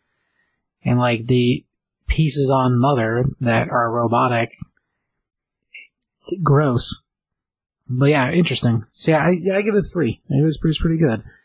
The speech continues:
Scout Comics just turns out a bunch of indie, like, some stuff super high concept, and then they did a few other books that we really liked. They had one called Tinkers, Tinkers of the Wasteland,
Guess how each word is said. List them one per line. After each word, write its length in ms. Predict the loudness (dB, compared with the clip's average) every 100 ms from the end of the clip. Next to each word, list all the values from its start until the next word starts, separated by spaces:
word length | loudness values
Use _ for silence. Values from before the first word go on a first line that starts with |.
| _
Scout 240 | -4 -2 2
Comics 360 | 2 2 0
just 220 | 0 0 0
turns 160 | 2
out 100 | 2
a 60 | 2
bunch 180 | 2 2
of 40 |
indie, 400 | 2 4 2 2
like, 260 | 2 0 -2 -10 _ _ _ -20 _ _ _
some 280 | -6 0 2
stuff 220 | 4 2
super 260 | 2 0 2
high 160 | 2 0
concept, 600 | 0 0 0 0 -2 -2
and 100 | 2
then 180 | 2
they 120 | 2 2
did 80 |
a 80 | 0
few 200 | 2 0
other 140 | 2 0
books 220 | 0 0
that 100 | 0
we 120 | 0
really 260 | 0 -2 -2
liked. 260 | -2 0
They 60 | -2
had 120 | 0
one 180 | 0 -2
called 240 | -2 -4
Tinkers, 400 | -4 -2 -4 -6
Tinkers 400 | -2 0 2 0
of 100 | 0
the 80 | 0
Wasteland, 680 | 2 0 2 2 4 4 2